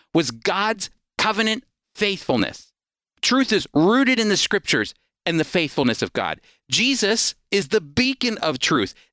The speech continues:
Jesus is the walking truth. Jesus said, "I am the way, the truth, and the life, and no one comes to the Father but through me." For Pilate, the Roman, who's thinking philosophically completely differently, the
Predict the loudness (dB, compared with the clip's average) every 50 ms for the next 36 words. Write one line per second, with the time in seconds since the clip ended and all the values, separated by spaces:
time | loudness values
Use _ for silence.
0 | -6 -2 0 0 2 2 2 2 0 0 -2 -2 -4 -4 -4 -4 0 2 2 4
1 | 4 4 6 6 6 6 4 2 0 0 -2 0 2 4 2 2 2 -2 0 2
2 | 2 0 0 -2 -6 -12 _ _ _ _ -2 0 0 2 2 2 2 0 0 0
3 | -2 0 0 2 2 2 2 2 2 2 4 2 2 2 2 0 0 0 -2 -2
4 | 0 -2 -2 0 2 4 4 4 4 2 0 -10 _ _ _ _ -8 -4 -2 0
5 | 2 2 2 2 0 -2 -4 _ -20 _ -4 -2 0 2 4 4 4 4 4 4
6 | 2 2 0 0 -2 -2 -2 0 0 0 0 2 0 0 2 2 0 0 0 -2
7 | -4 -2 0 0 2 2 0 -2 -6 -12 _ _ _ _ _ _ _ _ 0 0
8 | 0 0 0 0 0 2 2 2 2 2 2 0 -4 _ _ _ _ _ _ -4
9 | 0 0 2 4 4 4 4 4 4 4 2 2 2 2 2 2 2 _ _ _
10 | _ 0 0 2 2 2 -2 -2 -2 -2 -2 -2 -2 -2 -2 0 2 0 0 0
11 | 0 0 0 0 -2 0 0 0 -2 0 -2 -2 -2 0 0 0 2 0 -2 0
12 | 0 -2 -2 -2 -2 -2 -2 -2 -2 -4 -4 -4